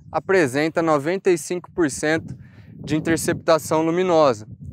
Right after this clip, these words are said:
O que que é isso? Pra gente relembrar. Quando a planta é pastejada, ou após o corte, ou na hora que ela começa a rebrotar do período da seca, como que ela se comporta?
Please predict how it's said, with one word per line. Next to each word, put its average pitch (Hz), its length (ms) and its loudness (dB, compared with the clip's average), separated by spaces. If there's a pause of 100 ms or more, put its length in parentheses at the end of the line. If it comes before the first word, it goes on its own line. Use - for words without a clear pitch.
(100)
O 165 80 -8
que 202 140 -8
que 240 120 2
é 220 100 6
isso? 175 440 0
Pra 156 140 -2
gente 165 220 -4
relembrar. 160 540 4 (1080)
Quando 220 200 2
a 247 80 6
planta 214 280 4
é - 20 4
pastejada, 156 1000 4 (240)
ou 165 420 4 (140)
após 175 480 4
o 165 60 2
corte, 160 720 6 (140)
ou 160 140 4
na 175 100 4
hora 170 120 6
que - 80 -6
ela 170 140 4
começa 175 500 2
a - 20 6
rebrotar 156 500 4
do 135 100 -10
período 135 340 0
da 117 140 0
seca, 190 440 0 (720)
como 247 280 4
que - 160 0
ela 220 240 6
se - 180 -4
comporta? 147 680 2